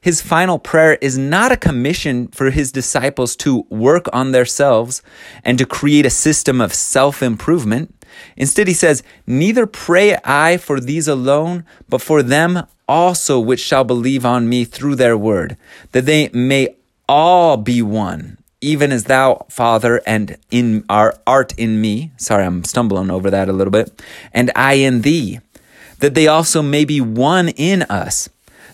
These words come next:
that the world may believe that thou hast sent me. And the glory which thou gavest me, I have given them,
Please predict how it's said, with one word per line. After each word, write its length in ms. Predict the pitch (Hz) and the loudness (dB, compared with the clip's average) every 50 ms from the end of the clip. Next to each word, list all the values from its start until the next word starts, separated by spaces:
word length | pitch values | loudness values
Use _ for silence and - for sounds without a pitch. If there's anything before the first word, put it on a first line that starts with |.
| - - | -4 -2
that 120 | 131 120 | 0 2
the 120 | 127 131 | 2 2
world 500 | 120 113 113 117 131 139 156 160 165 156 | 2 2 2 4 4 6 6 6 6 4
may 200 | 135 131 135 131 | 2 0 0 0
believe 920 | 117 110 120 110 104 107 110 113 135 156 165 185 175 165 139 107 90 - - - | 0 2 0 0 0 0 -2 -2 -2 -2 -2 -2 -2 -2 -2 -2 -4 -6 -8 -6
that 220 | 107 120 113 107 | -6 -4 -4 -2
thou 200 | 110 127 123 131 | 0 0 2 2
hast 300 | 131 135 135 120 117 - | 0 0 -2 -2 -4 -4
sent 340 | - - 127 110 101 92 - | -6 -4 -4 -4 -4 -4 -6
me. 260 | 95 92 87 85 85 - - _ _ _ _ _ _ - - - - | -6 -6 -6 -6 -10 -14 -18 _ _ _ _ _ _ -20 -20 -12 -6
And 140 | - 117 127 | -2 0 0
the 80 | 131 | 0
glory 480 | 117 107 127 123 131 147 160 165 170 165 | 0 0 0 2 4 4 4 6 4 4
which 300 | 147 139 135 - - - | 4 2 -2 -4 -2 0
thou 160 | 135 123 120 | 0 2 2
gavest 580 | 107 98 - 120 127 139 135 139 127 - - 113 | 0 0 0 0 0 0 -2 -4 -6 -6 -6 -4
me, 320 | 113 117 123 131 139 139 - | -2 -2 -2 -2 -2 -4 -6
I 120 | - 113 120 | -4 -4 -4
have 400 | 120 127 117 107 95 98 101 - | -2 -2 -2 -2 -2 -4 -8 -6
given 440 | - 123 131 123 147 143 135 113 98 | -4 -4 -2 -2 -2 -2 -2 -2 -2
them, 420 | 110 113 120 117 107 98 - - | 0 0 0 0 0 0 -2 -6